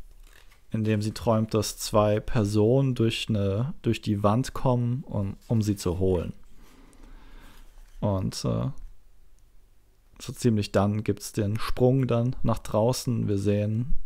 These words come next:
Tokio, es ist zerstört. Äh, irgendwas Schlimmes ist passiert, irgendeine Katastrophe. Und, äh, hier diese zwei Jugendlichen leben in dieser dystopischen Welt und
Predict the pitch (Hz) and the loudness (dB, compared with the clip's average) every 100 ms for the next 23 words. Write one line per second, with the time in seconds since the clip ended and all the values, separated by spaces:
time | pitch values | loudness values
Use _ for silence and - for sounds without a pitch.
0 | - - - 127 - 123 110 120 - 214 | -2 -4 2 2 2 0 0 0 -4 -10
1 | - 127 - 127 120 113 - - - - | -2 0 2 2 2 2 -2 -12 -20 -20
2 | - - - - - - - - - - | -20 -20 -20 -20 -20 -20 -20 -20 -10 -2
3 | 113 107 - 110 110 117 - 139 123 120 | -2 -2 -2 -2 -2 -4 0 2 2 0
4 | - - 113 - 120 117 110 107 101 113 | -2 -2 0 2 0 0 -2 -2 -2 -4
5 | - 123 110 - 127 123 - 123 113 113 | -2 -2 -2 2 2 2 2 2 2 0
6 | - - - - - - - - 117 107 | -6 -10 -16 -20 -20 -20 -20 -8 0 2
7 | 101 107 - 123 107 104 139 - 110 101 | 2 -2 -4 -2 0 -2 -2 2 2 2
8 | 104 101 - 107 98 92 123 - - - | 0 -4 -6 -2 -2 -2 -4 -6 -14 -6
9 | 117 101 104 - 123 - 107 101 127 - | 0 0 0 -4 -6 -4 -4 0 4 4
10 | - - - - - 98 98 90 87 98 | 4 -6 -14 -20 -6 0 2 2 0 -2
11 | 101 107 117 143 - 123 - 131 110 - | -2 -2 -2 -2 -2 -2 0 0 0 -2
12 | 101 92 90 - - 147 - | -2 -2 -2 -4 -6 -6 -6